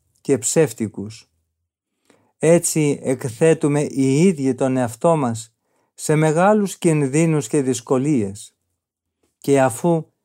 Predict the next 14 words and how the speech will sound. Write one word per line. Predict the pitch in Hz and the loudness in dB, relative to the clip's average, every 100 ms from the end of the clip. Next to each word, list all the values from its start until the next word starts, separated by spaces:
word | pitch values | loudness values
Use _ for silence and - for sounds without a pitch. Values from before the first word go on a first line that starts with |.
| _ _ _ | _ _ _
με | 131 147 | 0 2
αυτόν | 151 - 214 | 2 2 0
τον | 214 170 147 | 2 0 0
τρόπο | 165 180 170 147 | 2 2 2 -2
κάνουμε | 170 170 160 156 | 0 2 2 2
βαρύ | 147 139 156 160 170 101 _ _ _ _ _ | 0 2 2 2 0 -2 _ _ _ _ _
και | 156 | 0
σκληρό | 143 - 156 147 151 165 196 | 0 -2 0 2 4 4 2
το | 165 | 0
ζυγό | 127 127 123 156 | 0 0 0 0
του | - | 0
Κυρίου, | 117 135 139 170 113 120 - _ _ _ _ _ _ - | -4 -2 0 0 0 -2 -10 _ _ _ _ _ _ -6
μετά | 139 151 151 175 | -2 0 2 0
παραδεινόμαστε | 170 160 151 135 139 143 160 151 127 - 131 113 | 2 2 2 0 0 2 0 0 -4 -2 -2 -4